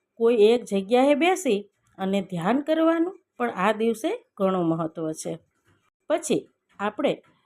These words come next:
પૂજાના સ્થળે થોડું ગંગાજળ છાંટી બને તો ગાયના ગોબરથી લીપણ કરવું અને ત્યાં એક પીળું વસ્ત્ર પાથરી તેના ઉપર કળશ પધરાવી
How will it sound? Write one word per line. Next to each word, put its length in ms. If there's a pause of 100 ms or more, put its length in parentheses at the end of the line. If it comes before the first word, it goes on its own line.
(360)
પૂજાના 480
સ્થળે 420 (760)
થોડું 260
ગંગાજળ 600
છાંટી 520 (340)
બને 380 (220)
તો 140
ગાયના 480
ગોબરથી 680 (380)
લીપણ 420
કરવું 440 (840)
અને 280 (580)
ત્યાં 320 (580)
એક 280
પીળું 360
વસ્ત્ર 340
પાથરી 500 (400)
તેના 320
ઉપર 420 (580)
કળશ 360
પધરાવી 580